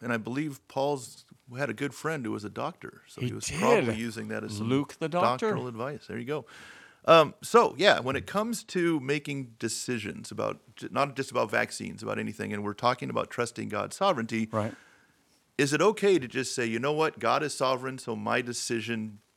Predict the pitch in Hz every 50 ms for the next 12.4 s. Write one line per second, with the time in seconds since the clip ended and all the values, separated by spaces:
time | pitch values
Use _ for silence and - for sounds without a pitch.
0 | _ - - 113 113 110 110 110 107 107 107 107 104 104 104 104 104 107 107 110
1 | 104 104 107 - 104 104 107 - - 123 123 - 135 135 135 160 147 131 117 113
2 | - 113 110 113 117 120 127 123 113 110 101 - - 107 101 - - 127 120 -
3 | 110 110 104 98 104 107 98 - 117 - _ - 117 107 117 123 151 - _ -
4 | 107 117 123 120 - 110 - - 107 104 - 107 104 101 101 - - 104 101 101
5 | 95 98 107 - _ _ - 101 - 107 101 - 104 101 117 120 107 90 98 98
6 | 98 - - - _ _ _ _ _ _ _ _ - 104 107 104 110 107 110 110
7 | 104 - - 104 104 - - - 107 104 - - 107 101 98 98 - - 107 104
8 | 98 95 104 98 87 - - - - - _ _ _ _ _ _ _ _ _ -
9 | 127 135 135 - _ - - - 131 - - 123 113 - 123 110 - - 92 90
10 | 113 127 131 123 107 - - - 107 110 117 120 113 110 101 87 - - 123 110
11 | - - 110 - - - 127 127 117 120 113 113 110 104 92 110 123 143 165 156
12 | 117 107 127 139 123 120 90